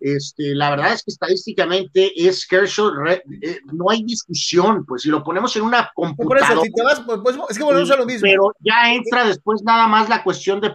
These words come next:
Speaker 1: percepción, ¿no? De, ah, no,
Speaker 2: <laughs> Esa
Speaker 1: yo
Speaker 2: es una
Speaker 1: creo que
Speaker 2: discusión,
Speaker 1: Koufax.
Speaker 2: los números son extraordinarios auxiliares para evaluar ciertas cosas, pero hay cosas que no se pueden medir en números.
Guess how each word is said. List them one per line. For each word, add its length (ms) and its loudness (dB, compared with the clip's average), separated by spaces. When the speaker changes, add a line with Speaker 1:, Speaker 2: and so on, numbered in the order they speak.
Speaker 1:
percepción, 960 0
¿no? 140 0
De, 100 0
ah, 60 0
no, 100 -4
Speaker 2:
<laughs> 60 -4
Esa 120 0
Speaker 1:
yo 60 -2
Speaker 2:
es 80 -6
una 80 -2
Speaker 1:
creo 100 6
que 60 2
Speaker 2:
discusión, 440 -4
Speaker 1:
Koufax. 260 -6
Speaker 2:
los 180 0
números 580 -8
son 280 -4
extraordinarios 1120 -6
auxiliares 960 -4
para 220 0
evaluar 420 -2
ciertas 560 -6
cosas, 580 -6
pero 140 -10
hay 140 -6
cosas 320 -4
que 140 -10
no 120 -6
se 160 -8
pueden 420 -4
medir 280 -14
en 100 -14
números. 540 -8